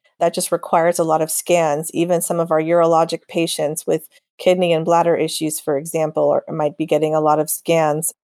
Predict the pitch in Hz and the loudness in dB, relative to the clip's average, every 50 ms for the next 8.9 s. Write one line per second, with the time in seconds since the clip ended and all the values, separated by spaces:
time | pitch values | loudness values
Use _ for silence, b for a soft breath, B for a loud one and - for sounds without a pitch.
0 | - 185 185 185 - - 254 269 285 285 - 247 208 - - - _ _ - 214 | -2 0 0 0 0 2 2 2 2 2 4 4 4 4 2 -2 _ _ -2 2
1 | 208 180 180 185 196 226 247 220 180 175 - - 170 165 160 185 196 - - - | 2 2 4 4 2 2 2 2 2 2 0 -2 -2 -2 0 0 -2 -2 -4 -2
2 | - 175 180 220 226 - - - 160 160 - - - 196 160 156 - - - - | 2 2 2 2 0 -2 -4 -2 -2 -2 -2 -2 0 2 2 2 2 -2 -6 -12
3 | - - - 185 - - - - 233 240 - 220 147 127 135 151 185 160 120 117 | -10 -6 -6 -6 -6 -6 -8 -6 -4 -2 0 0 2 2 4 4 4 4 2 0
4 | - - 139 143 - - - 202 - - 180 175 - 160 160 170 170 175 175 175 | -2 -2 -2 -4 -4 -6 -10 -8 -4 -2 -2 -2 0 -2 0 2 2 2 2 0
5 | - - - 180 175 170 170 165 160 160 170 - - 214 208 220 214 - - _ | -2 -4 -2 0 0 0 2 2 2 0 0 0 2 0 0 0 0 -6 -20 _
6 | _ _ _ _ _ _ - - 202 202 196 196 190 190 190 196 - - 202 202 | _ _ _ _ _ _ -2 0 2 4 4 4 4 4 2 0 0 0 0 2
7 | 196 196 196 185 - 175 175 170 170 165 - - 175 175 180 180 - 180 170 170 | 4 4 4 4 2 0 -2 -2 -4 -4 -2 2 2 2 2 2 0 0 0 2
8 | 170 170 170 170 - 151 170 170 165 170 - 165 170 190 214 214 - _ | 2 2 0 0 -2 -4 -2 -2 -2 0 0 2 2 2 2 -2 -4 _